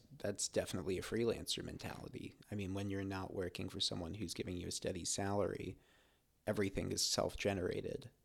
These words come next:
And so you need to run yourself like a motor if you're gonna maximize your profit, your ambition, get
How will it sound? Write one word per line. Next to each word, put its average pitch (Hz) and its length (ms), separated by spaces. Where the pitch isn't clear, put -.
And 107 100
so - 80
you 98 140
need 95 260
to - 140
run 98 180
yourself - 380
like - 180
a - 40
motor 90 420
if - 100
you're - 100
gonna 87 160
maximize - 760
your - 80
profit, - 600
your 101 160
ambition, - 640
get 101 200